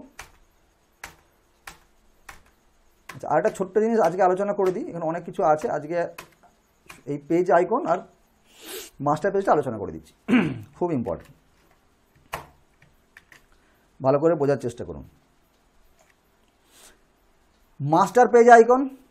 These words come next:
অ্যাক্টিভ পেজ, পেজ আইকন, পাশে বাংলাগুলো লেখা হয়নি, লিখে দেবো,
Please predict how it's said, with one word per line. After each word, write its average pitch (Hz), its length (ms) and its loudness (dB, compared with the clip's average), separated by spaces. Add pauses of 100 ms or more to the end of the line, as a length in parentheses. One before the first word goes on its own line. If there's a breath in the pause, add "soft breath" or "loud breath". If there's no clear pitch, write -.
(220)
অ্যাক্টিভ 165 420 -2
পেজ, 247 180 4 (1300)
পেজ 160 180 0 (100)
আইকন, 76 260 -8 (1080)
পাশে 127 200 -12
বাংলাগুলো 127 380 -10 (120)
লেখা 123 200 -10
হয়নি, 156 160 -10 (180)
লিখে 117 200 -10
দেবো, - 120 -10